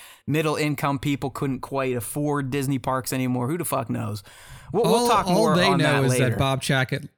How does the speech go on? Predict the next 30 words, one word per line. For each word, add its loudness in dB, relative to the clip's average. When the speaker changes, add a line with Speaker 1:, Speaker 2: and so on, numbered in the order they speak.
Speaker 2:
Cha-, 0
<laughs> 0
Bob 0
Chapek 0
lost 0
them 0
a 2
shitload 0
of 2
money. -6
Speaker 1:
Yeah, 0
a 4
Speaker 2:
So 4
Speaker 1:
billion, 4
about 0
a 0
billion 2
dollars. 2
So, -2
Speaker 2:
Yeah, 0
so 0
Speaker 1:
and, 4
Speaker 2:
they're 2
Speaker 1:
and, 2
Speaker 2:
like, 2
Speaker 1:
and 0
apparently, 4
Speaker 2:
"Fuck -10
here." -4
Speaker 1:
e-, -2